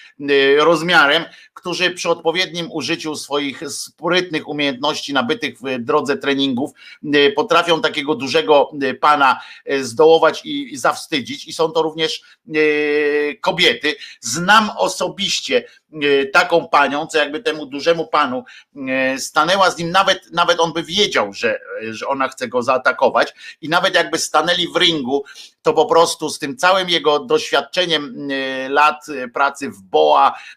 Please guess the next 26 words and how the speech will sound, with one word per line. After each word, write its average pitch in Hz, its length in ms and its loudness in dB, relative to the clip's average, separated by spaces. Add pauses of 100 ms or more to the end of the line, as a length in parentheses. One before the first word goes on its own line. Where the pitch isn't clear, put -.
(120)
y, 135 100 -2
czyli 143 260 -6
antyterrorystycznym, 139 1200 -4 (480)
y, 147 140 2
czyli, 147 560 0
y, 143 300 2
te 151 100 0
wszystkie 175 380 -4
jego 147 240 2
ten, 165 180 0 (520)
to 180 460 6 (1000)
byś 170 600 -2 (120)
facet 156 540 2 (260)
po 139 140 -2
prostu 147 720 0 (260)
zbierał 160 840 2
się 147 420 2 (100)
latami 147 720 2
do 117 140 -10
zdrowia, 113 500 -4
jakby, 113 500 -10
jakby 123 300 -8
cię 120 140 -16
potraktowała 120 720 -2
tak, 127 220 -2
jakby, 117 320 -6